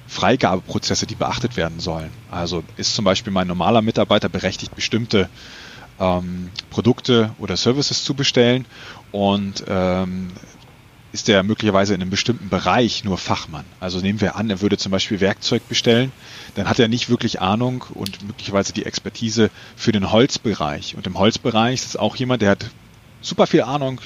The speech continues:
von Holz, aber kennt sich mit dem Werkzeug gar nicht aus, ähm, was er dazu braucht. Und da ist es dann auch wieder sinnvoll, Möglichkeiten zu geben, ähm, dass man da bestimmte, ja, ich sag mal, Restriktionen und Möglichkeiten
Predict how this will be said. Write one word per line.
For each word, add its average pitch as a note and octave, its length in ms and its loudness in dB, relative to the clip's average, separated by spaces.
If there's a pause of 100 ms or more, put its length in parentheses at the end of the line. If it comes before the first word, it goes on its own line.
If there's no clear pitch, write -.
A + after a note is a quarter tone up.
(320)
von G2+ 260 -6
Holz, A#2 340 4 (340)
aber A2 160 2
kennt D3+ 160 0
sich D3 140 0
mit C#3+ 80 0
dem C#3 80 2
Werkzeug E3 300 0
gar G2 120 2
nicht - 300 -8
aus, E2 340 -4 (100)
ähm, F2 200 -8
was F2+ 120 -4
er F#2+ 80 -2
dazu F2 220 -2
braucht. E2+ 400 -2 (560)
Und G2+ 340 -2 (160)
da G2 200 2
ist C3+ 80 2
es - 100 0
dann A#2+ 140 2
auch A2 180 2
wieder B2+ 380 4
sinnvoll, B2+ 500 2 (1000)
Möglichkeiten A2+ 600 -2
zu - 140 -8
geben, A2+ 400 -2 (560)
ähm, G2+ 340 0
dass - 220 -2
man G#2+ 260 2 (320)
da G2 300 2
bestimmte, G2+ 840 2 (320)
ja, G2 320 2
ich - 120 -6
sag G2+ 160 -4
mal, G#2+ 100 0
Restriktionen A#2 800 2
und G#2 180 -4
Möglichkeiten F#2 840 -2